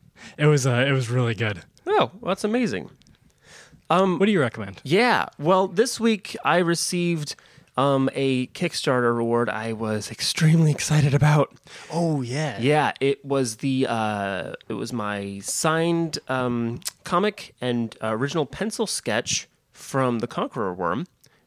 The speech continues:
Speaker 2: uh, comic book adaptation by Clara Meath. And if you guys don't know Clara Meath, uh, check out her Instagram right now.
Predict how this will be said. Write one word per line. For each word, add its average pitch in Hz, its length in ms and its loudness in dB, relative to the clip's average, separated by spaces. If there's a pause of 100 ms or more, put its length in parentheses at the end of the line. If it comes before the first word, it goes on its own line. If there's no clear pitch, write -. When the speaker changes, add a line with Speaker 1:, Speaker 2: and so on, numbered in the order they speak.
Speaker 2:
uh, 101 400 2
comic 170 320 0
book 139 220 0
adaptation 123 520 -4
by 113 120 2
Clara 165 340 -2
Meath. 143 420 0 (600)
And 120 100 2
if 147 80 0
you 254 100 2
guys 247 180 4
don't 196 140 4
know 151 100 6
Clara 143 340 0
Meath, 113 480 0 (200)
uh, 107 340 2
check 208 320 -4
out 123 140 0
her 120 160 -2
Instagram 107 680 -2
right 147 280 0
now. 110 380 -2